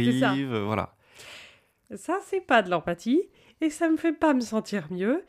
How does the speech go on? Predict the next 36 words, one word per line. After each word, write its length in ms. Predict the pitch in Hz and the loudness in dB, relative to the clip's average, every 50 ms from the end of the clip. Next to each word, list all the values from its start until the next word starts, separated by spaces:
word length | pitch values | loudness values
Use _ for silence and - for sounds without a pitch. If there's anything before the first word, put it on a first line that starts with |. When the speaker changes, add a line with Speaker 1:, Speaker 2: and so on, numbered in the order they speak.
| - - - - - | -16 -20 -20 -8 -6
Speaker 2:
et 80 | 220 220 | -6 -6
ça 180 | - - 247 | -4 -6 -4
me 80 | 240 240 | -4 -2
donne 240 | 226 233 233 233 220 | -2 -2 -4 -4 -2
pas 160 | - 339 359 | 0 0 0
la 120 | 349 320 | 0 -2
sensation 640 | 262 - 262 240 220 - - - - - 240 262 302 - - _ _ _ _ - | -2 -4 -6 -8 -6 -8 -8 -8 -8 -8 -8 -8 -8 -12 -16 _ _ _ _ -6
que 80 | 254 | -6
tu 240 | 233 220 - - 220 | -6 -6 -8 -10 -12
vois 220 | 196 196 226 254 | -6 -4 -2 -2
les 140 | 254 240 233 | 0 -2 -4
choses 300 | 220 - 247 240 240 208 | -4 -4 -4 -4 -4 -4
de 100 | 196 208 | -6 -6
mon 220 | 196 202 202 214 208 | -6 -4 -6 -6 -6
côté. 400 | - 202 - - 156 - - _ | -6 -8 -8 -8 -10 -10 -12 _
Et 120 | - 220 214 | -8 -8 -6
souvent, 500 | - - - 269 240 254 277 311 359 403 - - - - _ | -6 -6 -6 -4 -2 -2 -2 -2 -4 -6 -10 -16 -20 -20 _
ça 200 | _ - 247 226 | _ -4 -4 -2
va 160 | 220 254 277 294 | 0 0 0 0
de 120 | 247 269 | -2 -4
pair 300 | 226 - 269 277 294 285 | -2 -2 -2 -2 0 0
avec 280 | 269 233 220 226 220 226 | 0 0 0 -2 -2 -4
le 100 | 226 220 | -6 -4
fait 300 | - - 254 262 - _ | -2 -4 -4 -4 -4 _
que, 200 | - 233 220 - | -4 -4 -4 -2
en 100 | - 214 | -4 -6
fait, 220 | 202 - 220 208 214 | -6 -6 -6 -6 -4
moi, 160 | 220 240 269 | -4 -2 -2
je 80 | 254 262 | -2 -4
suis 220 | 233 - - 220 | -6 -6 -8 -6
en 100 | 226 226 | -6 -6
train 220 | 214 - - 220 214 | -6 -6 -6 -6 -4
de 80 | 214 | -4
vivre 400 | 214 196 196 240 247 226 220 220 | -4 -2 -2 -2 -2 -2 -2 -4
quelque 300 | 208 - 202 196 - 208 | -6 -6 -6 -6 -6 -8
chose 480 | 190 - - 202 196 190 185 175 175 - | -8 -6 -4 -2 -2 -2 -2 -4 -6 -12